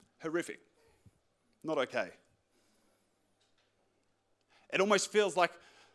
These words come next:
from a few of these events, they're not reading the same Bible that I'm reading, or they're not getting the same answers that I'm getting from the Bible. Spent a bit of time in Eastern Africa. You know that in Uganda, it is legal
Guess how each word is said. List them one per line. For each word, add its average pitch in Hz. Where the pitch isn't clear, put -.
from 180
a 156
few 214
of 180
these 175
events, 147
they're 160
not 196
reading 190
the 170
same 170
Bible 151
that 139
I'm 127
reading, 123
or 165
they're 165
not 190
getting 196
the 165
same 170
answers 165
that 143
I'm 143
getting 135
from 123
the 113
Bible. 101
Spent 190
a -
bit 170
of 165
time 165
in 151
Eastern 156
Africa. 170
You 175
know 220
that 226
in 190
Uganda, 151
it 170
is -
legal 190